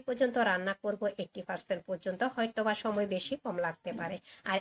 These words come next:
এর মাঝে ফাঁকে ফাঁকে আমি check করে দেখেছি বা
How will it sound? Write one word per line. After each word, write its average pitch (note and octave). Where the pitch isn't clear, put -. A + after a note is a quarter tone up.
এর G#3+
মাঝে G#3+
ফাঁকে A#3
ফাঁকে A#3
আমি F#3+
check G#3
করে A#3
দেখেছি A3+
বা F3+